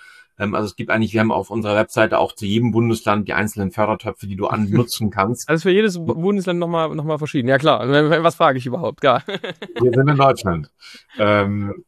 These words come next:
Speaker 1: und auch da ist auch einer der K-I-Agenten, den wir jetzt aufbauen werden als nächstes, ist, dass diese Aus-, Anträge für die, ähm, Fördertöpfe automatisch ausgefüllt werden können.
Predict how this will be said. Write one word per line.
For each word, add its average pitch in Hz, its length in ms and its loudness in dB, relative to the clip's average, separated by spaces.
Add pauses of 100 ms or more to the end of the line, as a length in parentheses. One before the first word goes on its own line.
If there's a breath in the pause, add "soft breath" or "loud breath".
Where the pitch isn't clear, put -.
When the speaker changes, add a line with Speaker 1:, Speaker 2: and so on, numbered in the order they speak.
(500)
Speaker 1:
und 110 420 0
auch 113 140 0
da 127 280 0
ist 113 140 -4
auch 113 140 -2
einer 127 200 0
der 117 120 2
K-I-Agenten, 123 640 -2
den 113 160 0
wir 110 60 2
jetzt - 140 -10
aufbauen 107 480 0
werden 107 260 0
als - 200 -6
nächstes, 131 500 -2
ist, 117 300 0
dass 104 160 -8
diese 95 320 -8
Aus-, - 400 -2
Anträge 113 540 0
für - 180 -6
die, 95 300 -4
ähm, 92 340 -4
Fördertöpfe 123 580 -2
automatisch 104 520 -4
ausgefüllt 104 520 -10
werden 90 280 -6
können. 120 360 -4